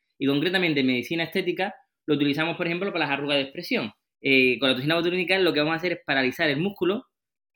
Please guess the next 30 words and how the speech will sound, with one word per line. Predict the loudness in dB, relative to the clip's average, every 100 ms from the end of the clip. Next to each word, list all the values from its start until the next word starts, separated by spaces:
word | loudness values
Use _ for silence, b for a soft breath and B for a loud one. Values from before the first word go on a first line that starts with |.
| _ _ _
depende | -4 -2 0 2
de | 2
la | 2
cantidad | 0 0 0
que | 0
pongamos | -2 0 0 0 -4
de | -4
toxina | -4 -2 -2
botulínica, | 0 0 0 -2
lo | -2
vamos | -2 -4
a |
paralizar | -2 -2 -2 -4 -6
más | -4 -4 -4
o | -2
menos. | 0 0 -2 -10 _ _
Ahí | 0 2
está | 2 2 0
la | 2
maestría | 2 0 0 2 2 0 -12 _ _ -4
de | 0
cada | 4 4
uno, | 4
¿no? | 0 -2
Bueno, | -4 -6 -6
vamos | -4 -4
a | 0
paralizar | 2 2 2 2
la | 2
musculatura | 0 0 -2 -2 -4